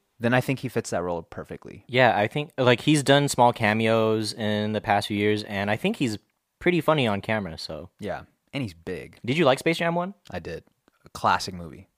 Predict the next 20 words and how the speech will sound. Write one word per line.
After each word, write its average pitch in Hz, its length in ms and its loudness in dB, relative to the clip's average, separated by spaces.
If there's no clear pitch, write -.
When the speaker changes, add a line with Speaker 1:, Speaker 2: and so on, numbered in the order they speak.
Speaker 1:
One 113 120 -4
of 117 40 0
my 104 140 2
all-time 107 640 0
childhood 104 460 0
favorites. 80 640 -10
Speaker 2:
Yeah, 87 260 -8
for 110 100 -4
some 113 160 -2
reason, 98 460 -2
the 92 160 -6
bunny 95 480 -2
was 90 180 -4
hot. 92 380 4
Speaker 1:
Yeah, 92 300 -6
the 95 100 -10
girl. 104 400 -4
Speaker 2:
Yeah. 95 380 -8
Speaker 1:
Yeah, 85 240 -6
Speaker 2:
How, 82 80 -14